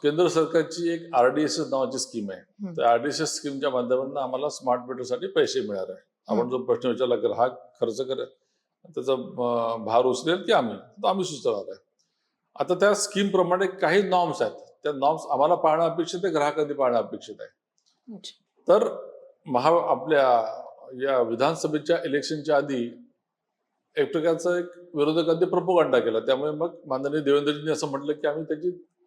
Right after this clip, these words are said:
Speaker 1: अ, हे करणार नाही, म्हणजे कंपल्शन करणार नाही,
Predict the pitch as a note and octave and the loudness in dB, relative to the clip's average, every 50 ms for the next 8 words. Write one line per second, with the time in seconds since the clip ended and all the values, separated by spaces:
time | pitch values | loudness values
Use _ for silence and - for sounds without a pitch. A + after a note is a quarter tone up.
0 | _ _ _ _ _ _ _ _ _ _ _ - - C#3 C#3 C#3 C#3 C3+ - - | _ _ _ _ _ _ _ _ _ _ _ 0 0 2 2 2 0 -2 -4 -8
1 | - - - D3+ E3 D#3+ E3 D3+ C#3 C3 A#2 A2 G#2 G#2+ G#2 G#2 G#2 G#2 A2 G#2+ | -10 -4 0 0 2 2 4 4 4 4 4 2 2 -2 -4 -6 -6 -6 -6 -6
2 | G#2 - - - - B2+ B2 C3 D#3 D3+ - F3 D#3+ D3+ D3+ C3+ B2 A#2+ A2 G#2 | -8 -8 -10 -6 -6 -4 -2 0 0 0 0 0 0 4 4 4 4 4 0 0
3 | B2+ B2 | -4 -8